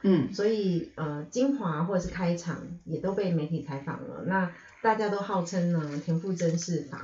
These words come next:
Speaker 2: 会型的歌手。你有听过这传说吗？
Speaker 1: 有，
Speaker 2: 嗯。
Speaker 1: 有敲木鱼，对不对？
Speaker 2: <laughs> 其实他，
Speaker 1: 失态。
Speaker 2: 其实他敲木鱼不是说什么，呃，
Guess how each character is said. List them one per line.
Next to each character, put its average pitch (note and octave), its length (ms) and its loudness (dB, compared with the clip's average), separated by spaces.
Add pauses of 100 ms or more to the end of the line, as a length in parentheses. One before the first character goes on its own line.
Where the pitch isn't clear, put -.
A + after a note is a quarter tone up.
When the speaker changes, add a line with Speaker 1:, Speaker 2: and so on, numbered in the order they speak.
Speaker 2:
会 E3+ 160 4
型 C#3+ 220 -4
的 C#3+ 120 -6
歌 C#3+ 260 -6
手。 - 280 -10
你 G3 60 0
有 F#3+ 80 0
听 G3+ 160 2
过 G3+ 140 0
这 G3 100 -2
传 D3 240 -4
说 D#3+ 160 -2
吗？ D3 180 -4
Speaker 1:
有， F#3+ 240 12
Speaker 2:
嗯。 F3+ 540 12
Speaker 1:
有 G3 60 12
敲 G#3 260 10
木 G#3+ 300 12
鱼， E3+ 200 12
对 G3 120 12
不 G#3+ 40 12
对？ F3+ 300 12 (120)
Speaker 2:
<laughs> B4 140 0
其 C4 140 6
实 G#3+ 160 10
他， G3 360 12
Speaker 1:
失 - 40 -2
态。 F#3+ 100 -2
Speaker 2:
其 C4 140 4
实 D4 80 4
他 D4+ 180 2
敲 C#4 220 6
木 C4 240 10
鱼 F#3+ 260 4 (600)
不 G3 100 0
是 A#3 160 2
说 A3+ 160 4
什 G#3 140 0
么， D#3+ 100 2 (320)
呃， D#3 380 -2